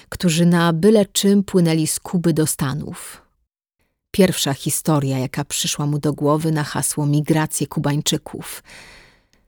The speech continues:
Wtedy nie zdawałam sobie sprawy, jak tragiczna i wielowątkowa jest ta opowieść.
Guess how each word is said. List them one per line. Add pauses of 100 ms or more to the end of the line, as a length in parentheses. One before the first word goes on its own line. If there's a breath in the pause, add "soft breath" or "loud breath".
(160)
Wtedy
nie
zdawałam
sobie
sprawy,
jak
tragiczna
i
wielowątkowa
jest
ta
opowieść.